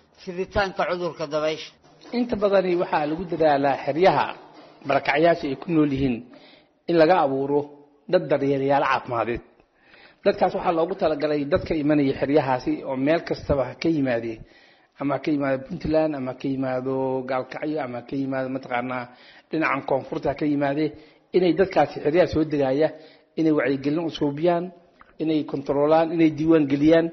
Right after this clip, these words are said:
Speaker 2: in xarumaha caafimaadka ugu dhow ay la socodsiiyaan xaaladahooda si loo kontrolo ama loo xakameeyo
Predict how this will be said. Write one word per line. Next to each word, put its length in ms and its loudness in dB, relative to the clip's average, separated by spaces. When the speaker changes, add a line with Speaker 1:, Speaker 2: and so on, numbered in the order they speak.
Speaker 2:
in 120 -2
xarumaha 380 -4
caafimaadka 420 -4
ugu 140 0
dhow 160 0
ay 220 0
la 160 2
socodsiiyaan 600 0
xaaladahooda 640 6
si 140 -8
loo 180 6
kontrolo 560 0
ama 180 0
loo 160 4
xakameeyo 560 0